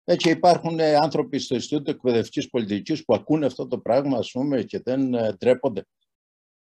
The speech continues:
Για τη γελιότητά του. Να μην μπούμε σε οτιδήποτε στην, ε, στην ουσία του πράγματος. Ε, οπότε είναι πράγματι, ε,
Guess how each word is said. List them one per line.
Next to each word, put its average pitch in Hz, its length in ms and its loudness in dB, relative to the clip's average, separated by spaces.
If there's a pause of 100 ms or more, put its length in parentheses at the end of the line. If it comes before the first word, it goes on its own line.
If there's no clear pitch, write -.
(160)
Για 147 180 0
τη 147 100 -2
γελιότητά 175 1000 6
του. - 180 -18 (1160)
Να 139 120 0
μην 180 180 0
μπούμε 190 220 -2
σε 190 140 0
οτιδήποτε 160 580 -2
στην, 101 280 -6
ε, 95 340 -4
στην - 200 -6
ουσία 92 300 -2
του - 140 -18
πράγματος. - 600 -14 (580)
Ε, 131 100 -4 (760)
οπότε 196 560 4
είναι 190 260 4
πράγματι, 127 960 0
ε, 104 520 -4